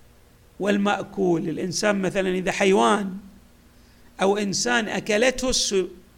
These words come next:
السباع، الأسود، فأصبح جزءًا منها.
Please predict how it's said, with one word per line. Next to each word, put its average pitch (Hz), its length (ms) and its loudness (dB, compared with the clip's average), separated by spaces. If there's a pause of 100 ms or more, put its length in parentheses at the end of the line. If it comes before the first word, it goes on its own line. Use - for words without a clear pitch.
(100)
السباع، 202 760 2 (1900)
الأسود، 208 920 2 (1000)
فأصبح 269 760 0
جزءًا 277 480 2
منها. 214 500 -2